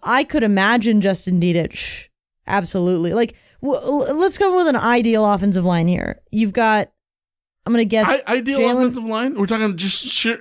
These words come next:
Speaker 2: strictly best five?
Speaker 1: Uh, that, that are currently on U S C's roster.
Speaker 2: Oh, so no A V T.
Speaker 1: No A V T. <laughs>
Speaker 2: Okay.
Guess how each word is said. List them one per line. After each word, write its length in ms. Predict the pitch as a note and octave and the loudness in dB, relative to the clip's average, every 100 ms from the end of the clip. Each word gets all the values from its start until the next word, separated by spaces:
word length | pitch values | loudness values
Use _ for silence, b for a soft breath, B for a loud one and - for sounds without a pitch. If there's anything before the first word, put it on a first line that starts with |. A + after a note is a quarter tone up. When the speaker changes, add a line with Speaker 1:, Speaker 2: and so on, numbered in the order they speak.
| F3+ | -8
Speaker 2:
strictly 600 | - D#5 G3+ A3+ - B3 | -10 -8 -4 -4 -2 -2
best 300 | G3 G#3 - | -2 -4 -6
five? 360 | D#3+ F#3+ B3+ - - | -6 -4 -6 -10 -8
Speaker 1:
Uh, 240 | C#4+ A#3+ B3 | -2 -2 0
that, 260 | A#3 B3+ A3 | -2 -2 0
that 100 | B3 | 0
are 100 | A#3 | 0
currently 640 | - C#4 C4 A#3 A3+ G#3+ - _ _ - | 0 0 2 2 2 0 -6 _ _ -2
on 280 | A3+ G#3+ G#3 | 0 2 2
U 120 | G3+ | 2
S 100 | F#3+ | 2
C's 200 | G3+ D3+ | 0 0
roster. 440 | E3+ E3+ - - | 0 0 -2 -2
Speaker 2:
Oh, 20 | G3+ | -2
so 160 | - | 0
no 300 | G3 G#3 A3+ | -2 0 0
A 80 | G3 | 0
V 180 | E3 D3 | -2 -8
T. 220 | - - | -12 -4
Speaker 1:
No 360 | A#3 A#3 A#3+ A3+ | 0 4 4 4
A 100 | G3+ | 2
V 140 | F3 | -2
T. 420 | E3 - F3 - A3+ | -4 -2 -2 0 -2
<laughs> 40 | |
Speaker 2:
Okay. 380 | G3 E3 D#3+ D#3 | -2 -4 -6 -6